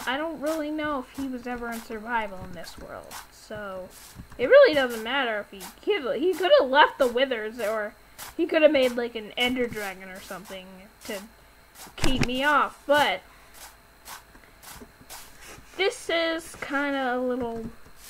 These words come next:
crazy world, but I'm still trying to figure out what this is. What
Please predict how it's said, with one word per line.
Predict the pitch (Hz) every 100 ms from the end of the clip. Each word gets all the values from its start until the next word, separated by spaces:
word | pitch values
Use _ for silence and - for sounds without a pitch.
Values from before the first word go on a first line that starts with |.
| - - -
crazy | - 226 208 208
world, | 220 285 254 240 -
but | 240 277 254 233 233 233 - - - - - - - - - - - - - - - - -
I'm | 233
still | 233 - - 311 311
trying | 285 269 247 220
to | 214
figure | - 302 311 247
out | 214 202 190 196 - - - - - - 233
what | 220 240 262 -
this | 220 247 294 - -
is. | 160 147 98 - - - - - - -
What | - 370 453